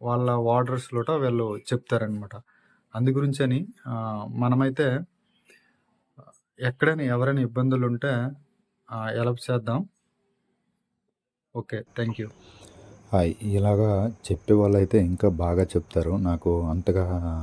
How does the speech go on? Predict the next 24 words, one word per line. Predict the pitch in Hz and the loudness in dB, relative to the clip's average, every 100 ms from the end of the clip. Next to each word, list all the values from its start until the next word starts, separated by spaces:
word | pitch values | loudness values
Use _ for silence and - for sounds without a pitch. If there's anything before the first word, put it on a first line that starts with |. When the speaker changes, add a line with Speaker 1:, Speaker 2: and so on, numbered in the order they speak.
| 78 80 - | -8 -10 -8
Speaker 2:
చెప్పడం | 76 92 95 95 87 78 76 - | -4 0 2 0 -2 -4 -6 -2
తెలియట్లేదు. | 85 85 85 76 80 139 - - - - - - - 98 | -2 0 -2 -2 -4 -6 -8 -20 -20 -20 -20 -18 -2 4
So | 104 | 4
ఏంటంటే | 107 101 117 101 123 - | 4 0 0 0 -2 -4
మనం | 85 85 92 95 | -4 -2 0 0
ఏమిటంటే | 98 104 95 92 113 - 101 | 0 0 0 0 -2 -2 0
ప్రజల | 85 98 | 4 4
గురించే | 98 98 92 - 85 - | 6 4 2 0 -2 0
మన | 87 85 | -2 0
డిపార్ట్‌మెంట్లు | 82 - 95 95 90 82 87 | 2 4 4 6 4 4 4
కానీ, | 85 82 87 104 - - - - - 82 | 4 4 0 -2 -10 -20 -20 -20 -6 2
మనము | 85 95 101 | 4 6 4
కానీ, | 92 82 80 - - - - | 4 2 -2 -8 -18 -20 -8
లేదా | 104 95 98 90 101 - _ 92 | -2 2 2 0 -2 -8 _ -2
మనం | 92 87 - | 0 0 0
చేస్తున్న | 98 - - 101 | 0 2 0 0
పనులన్నీ | - 87 95 95 92 | 0 -2 0 2 0
కూడా | 90 95 90 | -2 -2 0
మనకి | 87 87 - | 0 -2 0
ఎందుకు | 87 104 110 | 0 0 2
నిర్మించారు? | 104 95 92 92 - 87 | 2 2 2 0 0 -4
ఇప్పుడు | 92 95 | -4 -2
ఏ-, | 85 82 - - - - | 0 -2 -6 -20 -20 -4
మన | 87 | 2